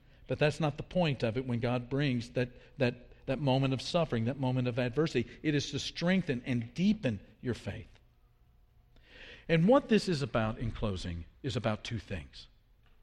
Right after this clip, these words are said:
Number one, it's about victory. You know, one of the things that we say all the time is that God triumphs over evil,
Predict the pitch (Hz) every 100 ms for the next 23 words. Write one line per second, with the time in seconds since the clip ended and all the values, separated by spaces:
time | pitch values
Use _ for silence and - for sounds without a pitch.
0 | - - - - _ _ _ - 170 190
1 | 160 131 120 208 208 180 170 139 135 180
2 | - - - - - _ _ _ _ -
3 | - - - - - - - 165 175 277
4 | 277 156 202 185 147 139 170 151 - 147
5 | 131 170 185 160 - 156 123 139 - 147
6 | 135 - 190 185 135 - - - - 208
7 | 180 127 117 - 160 156 123 120 151 160
8 | 113